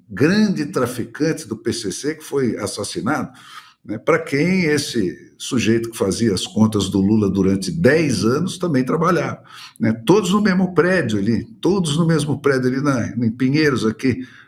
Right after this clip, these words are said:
na rua Cunha Gago, né? A mulher desse contador <laughs> ganhou, é, é, dezenove vezes na loteria, e o próprio contador umas outras tantas,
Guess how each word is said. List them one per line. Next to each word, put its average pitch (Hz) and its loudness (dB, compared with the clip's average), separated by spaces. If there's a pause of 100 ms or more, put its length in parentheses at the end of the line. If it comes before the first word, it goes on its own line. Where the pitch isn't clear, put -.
na 117 -2
rua 120 2
Cunha 123 2
Gago, 117 0 (520)
né? 113 -10 (880)
A 135 4
mulher 147 4
desse 135 -2
contador 135 2 (320)
<laughs> - -16
ganhou, 135 2 (240)
é, 123 2
é, 110 2 (180)
dezenove 170 0
vezes 139 -2
na 139 -2
loteria, 120 0
e 175 0
o 185 0
próprio 180 -4
contador 160 0
umas 165 -2
outras 165 -4
tantas, - -4